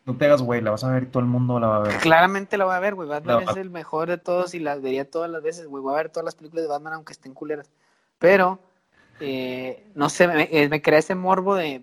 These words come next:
Speaker 2: puta, ¿estará chida? ¿No estará chida? O sea, como que esa, esa, esa parte como que me atrae, ¿no?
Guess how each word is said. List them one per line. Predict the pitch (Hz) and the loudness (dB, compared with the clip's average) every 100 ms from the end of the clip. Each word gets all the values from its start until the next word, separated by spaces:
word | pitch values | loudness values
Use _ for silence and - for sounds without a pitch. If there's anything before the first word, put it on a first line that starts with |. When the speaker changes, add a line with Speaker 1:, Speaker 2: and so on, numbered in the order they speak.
| _ | _
Speaker 2:
puta, | - 139 151 | -20 -14 -14
¿estará | - 135 | -8 -10
chida? | 139 156 165 | -6 -4 -2
¿No | 165 | -4
estará | 160 147 | -8 -8
chida? | 151 - 165 | -6 -2 0
O | |
sea, | 165 | 0
como | 156 143 | -6 -8
que | - 127 127 - _ _ _ _ _ _ _ | -2 0 0 -6 _ _ _ _ _ _ _
esa, | 156 - | -2 2
esa, | 165 170 165 165 _ | 2 4 0 -2 _
esa | 165 165 165 | -2 -2 0
parte | 180 180 185 202 208 202 _ _ | 2 2 2 -2 -2 -6 _ _
como | 147 135 | -14 -10
que | 135 | -8
me | |
atrae, | 127 143 131 | -8 -4 -4
¿no? | 127 | -6